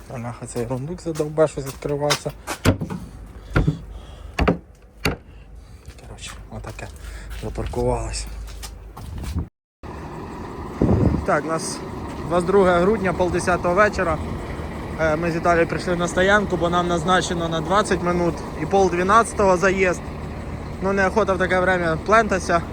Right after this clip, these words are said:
Ми щас качаємо воздух і ближе до порта під'їдемо і будемо їхати. Що воно за херня? Чи камера про лохо витерта? Він вообще хорошо знімає телефон, ну щось хрінь.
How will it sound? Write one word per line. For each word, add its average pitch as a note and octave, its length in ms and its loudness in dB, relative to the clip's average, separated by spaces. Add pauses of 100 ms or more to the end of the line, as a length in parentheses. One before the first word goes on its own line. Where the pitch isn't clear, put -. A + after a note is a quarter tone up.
(120)
Ми F#3 160 -2
щас E3+ 300 -2 (320)
качаємо G3+ 380 2
воздух G#3+ 300 2
і G3+ 40 2
ближе G3 300 4
до F#3+ 120 4
порта G3 360 2
під'їдемо F#3+ 520 -2 (640)
і D#3+ 80 0
будемо F#3+ 360 4 (360)
їхати. D#3 360 -2
Що D#4 160 -4
воно C4 180 -4
за A3 100 0
херня? A3 320 0
Чи G#3 120 -4
камера A3 360 2
про G3 180 0
лохо G3+ 280 2
витерта? F3+ 460 2 (840)
Він F#3 80 0
вообще G3+ 440 2
хорошо A3+ 340 4
знімає A3 420 6
телефон, F#3 480 0
ну F#3+ 80 -2
щось G3 200 -2 (680)
хрінь. C#3+ 260 -2